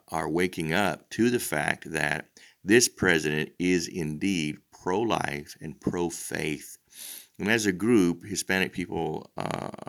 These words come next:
are extremely pro-life, pro-faith,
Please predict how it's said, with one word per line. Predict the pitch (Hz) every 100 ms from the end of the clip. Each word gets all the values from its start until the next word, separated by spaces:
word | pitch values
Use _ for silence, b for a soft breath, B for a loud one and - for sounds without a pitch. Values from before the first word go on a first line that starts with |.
| -
are | - 82 82 78 - _ -
extremely | 104 - - - 127 147 117
pro-life, | 85 - 78 76 73 71 -
pro-faith, | - 87 78 - 80 73 -